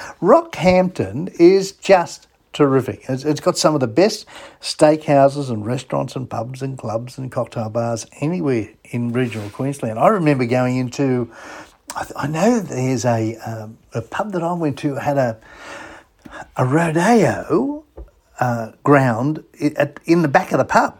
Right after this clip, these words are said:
It was, it was indoors, in the back of the pub. It was fabulous. And, and then the steak that I had in there, woo, fabulous, like, with a capital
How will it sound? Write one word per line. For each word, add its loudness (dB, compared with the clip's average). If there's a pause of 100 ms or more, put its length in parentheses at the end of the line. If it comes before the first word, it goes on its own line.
It -12
was, -2
it 4
was 0
indoors, 4
in 2
the 2
back 4
of -2
the -4
pub. 2
It -4
was -10
fabulous. -2
And, -4
and 2
then 4
the 0
steak 0
that 2
I 2
had 0
in -6
there, -2
woo, 6
fabulous, 2
like, -4
with -4
a -4
capital 0